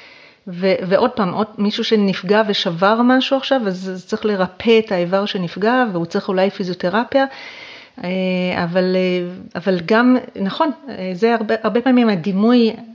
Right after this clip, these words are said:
של הריפ-, של המקצוע הזה הוא מאוד מאוד נמוך, בגלל שהוא... הוא של איכות חיים. אבל אני חושבת שעוד פעם, זה נורא ק-, קשור להסברה שלנו. נגיד,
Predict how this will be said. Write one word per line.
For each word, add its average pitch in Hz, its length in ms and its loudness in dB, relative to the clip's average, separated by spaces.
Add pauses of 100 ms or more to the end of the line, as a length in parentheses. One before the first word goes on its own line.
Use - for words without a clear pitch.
(100)
של 190 240 -2
הריפ-, 175 320 -4
של 190 140 -2
המקצוע 185 400 0
הזה 190 160 2
הוא 175 120 2
מאוד 180 320 2
מאוד 175 220 -2
נמוך, 196 480 0
בגלל 185 420 0
שהוא... 175 640 -2 (840)
הוא 196 100 -4
של 185 200 2
איכות 180 300 -2
חיים. 165 380 -2
אבל 202 540 0 (120)
אני 196 160 -2
חושבת 233 200 -6
שעוד 254 220 0
פעם, 190 220 -2
זה 180 100 -2
נורא 180 200 0
ק-, - 240 -6 (140)
קשור 220 360 0
להסברה 170 480 2
שלנו. 170 340 -4 (100)
נגיד, 196 380 0